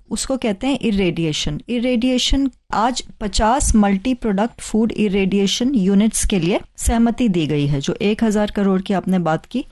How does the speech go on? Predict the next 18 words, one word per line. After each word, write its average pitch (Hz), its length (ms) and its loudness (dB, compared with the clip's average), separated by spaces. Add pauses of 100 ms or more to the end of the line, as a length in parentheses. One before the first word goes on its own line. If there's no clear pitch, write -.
(140)
उसमें 240 460 2
दो 220 180 2
चीजों 208 400 2
की 202 140 -2
घोषणा 180 400 0
की 170 200 -2
गई 165 180 -2
है। 247 180 -2
एक 208 340 -2
तो 233 100 -4
पचास 190 480 -2
irradiation 175 680 0
units 208 400 0
बनाए 202 280 2
जाएंगे 214 360 2
और - 240 -2
सौ 240 340 0
food 247 260 0